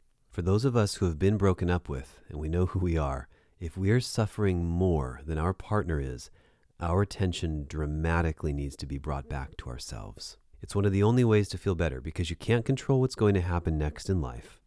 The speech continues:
You cannot control circumstances, and especially during a breakup, you have no control over what your now ex-partner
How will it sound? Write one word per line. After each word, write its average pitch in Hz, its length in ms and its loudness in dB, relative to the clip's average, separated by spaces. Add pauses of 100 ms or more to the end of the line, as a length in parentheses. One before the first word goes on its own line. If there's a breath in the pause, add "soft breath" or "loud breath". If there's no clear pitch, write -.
(240 soft breath)
You 92 100 -2
cannot 117 440 -2
control 113 420 0
circumstances, 87 1120 -4
and 104 160 -2
especially 127 680 0
during 120 260 2
a 104 60 4
breakup, 92 460 0
you 85 80 -2
have 85 200 0
no 92 300 2
control 101 600 2
over 90 220 0
what 87 200 0
your 87 120 -2
now 92 300 2
ex-partner 95 800 -2